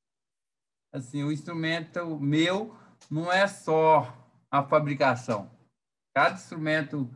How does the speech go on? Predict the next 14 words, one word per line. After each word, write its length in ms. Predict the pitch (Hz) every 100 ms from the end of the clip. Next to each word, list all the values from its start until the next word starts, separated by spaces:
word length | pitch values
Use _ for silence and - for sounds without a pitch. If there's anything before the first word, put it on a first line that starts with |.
| - _
que 80 | -
a 40 |
gente 300 | 147 156 -
faz 360 | - 139 151 156
é 80 | 185
um 120 | 196
filho 360 | - 165 170 -
que 80 |
a 40 | 180
gente 520 | 190 190 240 220 - - _ _
põe 140 | 165
no 100 | 190
mundo, 460 | 214 190 156 120 - - _ _ _ 123
né? 320 | 139 156